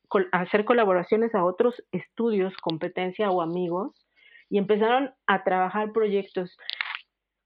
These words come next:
en conjunto con menos gente, pero empezaron a hacer muchos desarrollos. Ahorita el crecimiento de lo que está existiendo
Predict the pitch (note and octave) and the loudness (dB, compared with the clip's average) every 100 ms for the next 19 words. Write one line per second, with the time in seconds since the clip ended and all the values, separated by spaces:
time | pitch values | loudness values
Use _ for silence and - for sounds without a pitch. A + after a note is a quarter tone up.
0 | - G3+ G3+ G3 G#3 G#3 D4 D4 C#4+ A#3+ | 0 2 4 4 2 6 6 6 4 2
1 | C4 C#4+ G3 G3 G#3 A3 A3+ - A#3 A3 | 2 0 0 2 4 2 0 2 2 2
2 | B3 C#4 - _ A#3+ G3+ F#3 F#3 G#3+ A#3 | 0 -2 -6 _ -4 -2 -4 -2 -2 -2
3 | G#3+ A3 G#3+ G#3+ A3 A3 G#3 F#3+ G3 F#3+ | -2 -2 -2 -2 -4 -4 -6 -8 -6 -2
4 | G#3 G#3 G3+ G#3 A#3 B3 - G#3+ F#3+ G#3 | -2 0 -2 -2 -2 0 0 0 0 -2
5 | G#3 A3+ A#3 C4+ C4 G#3+ G#3 G3 G#3+ G#3+ | -2 -2 -2 -2 -2 -2 -6 -8 -10 -10
6 | A3 - G#3+ G3+ F#3+ - | -14 -4 -4 -2 -4 -8